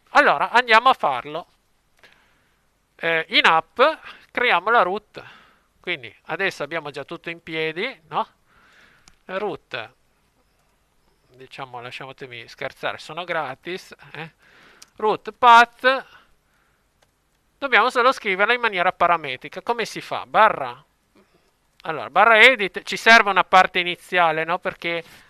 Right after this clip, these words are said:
altrimenti poi la confondiamo con tutte le altre, no?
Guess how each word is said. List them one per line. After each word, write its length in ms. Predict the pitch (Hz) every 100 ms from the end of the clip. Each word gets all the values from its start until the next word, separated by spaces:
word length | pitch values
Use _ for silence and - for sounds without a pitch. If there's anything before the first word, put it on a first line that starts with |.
| -
altrimenti 640 | 180 208 208 214 - 247
poi 160 | 196 208
la 100 | 196
confondiamo 540 | 170 147 170 175 175
con 180 | 175 147
tutte 280 | 170 - 160
le 120 | 170
altre, 480 | 196 165 143 - 143
no? 220 | 175